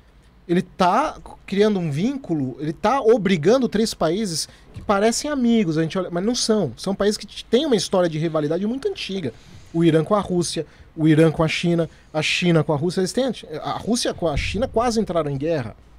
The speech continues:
Era mais provável até ter entrado em guerra uma União Soviética e China do que uma União Soviética e Estados Unidos. Pouca gente sabe disso,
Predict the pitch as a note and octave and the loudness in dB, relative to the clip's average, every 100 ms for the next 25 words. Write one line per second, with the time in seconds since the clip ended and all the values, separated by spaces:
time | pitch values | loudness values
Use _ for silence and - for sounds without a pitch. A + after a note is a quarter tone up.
0 | _ - _ _ - D#3 A3 A#3 - G3 | _ -20 _ _ -2 2 2 0 0 2
1 | D#3 G3 F#3 G3+ G#3 G#3 F3 E3 D#3+ D3+ | 4 2 0 -2 -2 -2 0 -2 0 0
2 | D#3 D#3 D#3 D3+ D3+ D3+ D#3 D3+ - - | 0 0 -2 0 0 -2 -4 -6 -18 -10
3 | - E3 D3+ D3 - C#3+ - E3 G#3+ - | -2 2 2 2 0 -6 -6 -4 -4 -2
4 | A#3+ A3+ G3 F#3 G#3+ G#3 F#3 G3+ C#4 - | 0 0 0 -2 -4 -6 -6 -8 -10 -8
5 | B3+ A#3+ F#3 G3 G#3 G#3 G#3+ A3 F3 F3 | -6 -4 -4 -4 -6 -6 -6 -8 -6 -8
6 | D#3 | -8